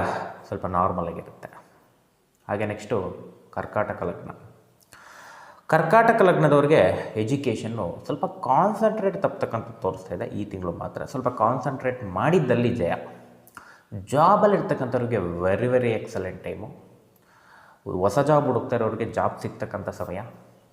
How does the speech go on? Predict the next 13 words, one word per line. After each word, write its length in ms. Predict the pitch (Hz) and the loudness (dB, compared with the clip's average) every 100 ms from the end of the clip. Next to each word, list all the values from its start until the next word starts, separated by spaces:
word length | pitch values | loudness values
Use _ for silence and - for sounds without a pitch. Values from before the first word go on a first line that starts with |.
| _ _ _ - | _ _ _ -2
So 60 | |
ಹಾಗೆ 300 | 104 98 117 92 87 - - - - 95 87 | 2 2 0 -2 -4 -10 -16 -20 -18 -12 -4
ಗುಡ್ 320 | 117 117 - | -4 -4 -8
ಟೈಮ್ 400 | 98 - - - | -8 -10 -20 -8
ಜಾಬ್. 240 | - - - - - _ _ _ _ _ _ _ - 98 | -6 -6 -12 -20 -20 _ _ _ _ _ _ _ -10 4
ಬಿಸ್ನೆಸ್ 440 | 131 131 208 208 | 4 6 4 4
ಮಾಡ್ತಕ್ಕಂಥವ್ರಿಗೆ 1000 | 170 - 123 107 104 95 107 92 - - - - _ _ _ | 2 2 -2 -4 -6 -4 -2 -4 -4 -14 -20 -20 _ _ _
ಹೆವಿ 320 | 120 135 165 | 0 2 2
ಹಣ 180 | 127 107 85 - | 2 -2 -4 -8
ರೊಟೇಷನ್ 500 | - 90 95 120 117 | -6 -4 -4 -4 -4
ಆಗ್ತಕ್ಕಂಥ 460 | 110 98 - 90 87 | -6 -8 -10 -10 -10
ಟೈಮು, 300 | 85 92 110 | -8 -6 -6
ಹಣ 220 | 113 95 | -6 -2